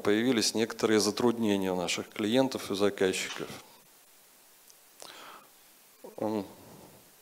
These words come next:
С точки зрения функциональных возможностей, э, коллеги наши уже, наверное, э, проговорили основные потребности. В том числе мы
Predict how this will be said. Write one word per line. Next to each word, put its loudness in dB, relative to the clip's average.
С -10
точки 6
зрения 6
функциональных 6
возможностей, 6
э, 6
коллеги 4
наши 6
уже, 2
наверное, 4
э, 6
проговорили 8
основные 4
потребности. 6
В -2
том 2
числе 4
мы 6